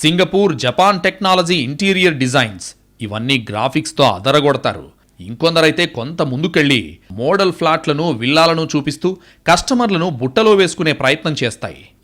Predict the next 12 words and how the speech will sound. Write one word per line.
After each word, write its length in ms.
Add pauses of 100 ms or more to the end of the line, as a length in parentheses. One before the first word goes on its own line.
ఈ 20 (120)
కబుర్లన్నీ 640
చెప్పి 220 (140)
జనాన్ని 380 (100)
మోసం 340
చేయడంలో 420 (240)
ఏజెంట్లది 480 (140)
కీలక 320 (100)
పాత్ర. 240 (500)
ఏజెంట్లు 460
దీనికి 340
అవసరమైన 500